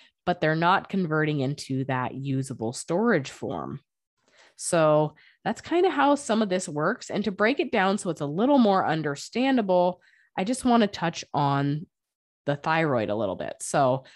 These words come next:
um, the thyroid, along with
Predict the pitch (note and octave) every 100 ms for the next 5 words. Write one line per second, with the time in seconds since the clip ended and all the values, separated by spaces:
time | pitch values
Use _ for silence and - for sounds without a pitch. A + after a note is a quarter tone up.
0 | _ - _ - E3 D3+ D3 - E3+ -
1 | A3+ C#4+ G3+ F3+ E3+ E3+ E3 E3 D#3+ D3+
2 | D#3